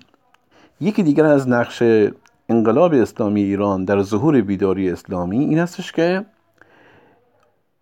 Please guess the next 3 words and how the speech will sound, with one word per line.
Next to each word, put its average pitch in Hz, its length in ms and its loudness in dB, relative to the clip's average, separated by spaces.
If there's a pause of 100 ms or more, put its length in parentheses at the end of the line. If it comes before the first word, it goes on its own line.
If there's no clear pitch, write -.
(140)
یک 135 400 2 (140)
آگاهی 120 840 2
جمعی 127 880 0